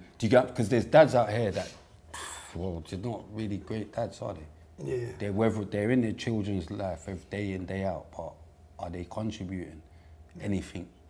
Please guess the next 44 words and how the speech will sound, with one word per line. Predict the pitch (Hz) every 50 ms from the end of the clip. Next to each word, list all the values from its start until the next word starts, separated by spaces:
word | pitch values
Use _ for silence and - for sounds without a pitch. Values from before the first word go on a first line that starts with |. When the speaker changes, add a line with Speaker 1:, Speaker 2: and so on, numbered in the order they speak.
| - -
Speaker 1:
intellectual, | - 95 92 - - 92 98 101 95 - - - - 90 85 78 - - - - - - - - - - - - -
um, | - 87 85 80 76 73 71 - - - - - - - - - - - -
emotionally, | 87 87 92 101 104 98 92 - - 98 90 87 82 80 80 76 76 - - - - - - - - - - - - - - - - - -
physically? | - - 123 113 101 95 95 - - - 95 92
Like, | 92 98 95 90 92
are | 95
they | 95 101 104
even | 107 104 95 107 104 98 92 - - - - - -
taking | - 127 120 117 113 127 110
the | 110 104
kids | 104 - 127 110 98 -
out | 110 107 98 -
for | - 107 98
a | 95
run? | 98 104 117 120 117 107
Or | 104 95 95 90 92 98
do | - -
you | 104
get | 135
what | 131 135
I'm | 127
saying? | - 160 160 147 123 - 139
Speaker 2:
Yeah. | 143 147
Speaker 1:
It's, | 147 143 139 131
I | 135
don't | 135 147 143
know. | 139 147 147 131 101 - - - - - - - - - - - - -
Speaker 2:
'Cause | - - 165
Speaker 1:
So | 170 180 - 98 196 180 - - -
Speaker 2:
I, |
who | - 170 180 175
did | 175 160
you | 165 180 165
look | 160 147 151
up | 151 147 -
to | -
as | 147 135
a | 131
kid | - - 139 - - - - - - - - - - - - - - - - - - - - - -
on | 151 139
your | 135 135
estate? | 123 - - 147 135 - - - - - - - - - - -
Speaker 1:
Oh |
my | 82 78